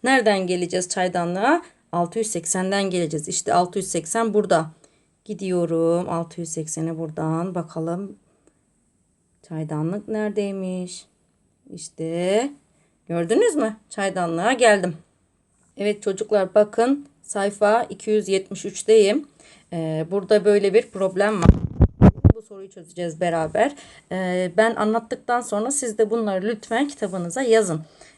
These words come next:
Ee, şekiller de çizebilirsiniz. Bir su bardağı iki yüz mililitre su aldığına göre şuraya bir tane su bardağı çizivereyim ben hemen size.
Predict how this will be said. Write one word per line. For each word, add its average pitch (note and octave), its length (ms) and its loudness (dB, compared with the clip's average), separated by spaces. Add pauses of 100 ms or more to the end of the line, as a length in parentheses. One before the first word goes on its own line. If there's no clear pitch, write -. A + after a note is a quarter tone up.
Ee, F3 140 -6
şekiller A3 520 2
de G3+ 80 -6
çizebilirsiniz. E3 960 -6 (420)
Bir D4+ 160 0
su C#4 200 -6
bardağı F#3 540 4
iki A#3 220 -12
yüz A#3 140 -6
mililitre F#3 580 -6
su B3+ 180 0
aldığına G#3 440 4
göre D#3 320 -2
şuraya G#3+ 360 -4
bir - 80 -12
tane F#3 280 -6
su A3+ 180 -10
bardağı G3+ 400 2
çizivereyim F#3 600 -6
ben D#3+ 100 -6
hemen D#3+ 260 -6
size. F3+ 520 -4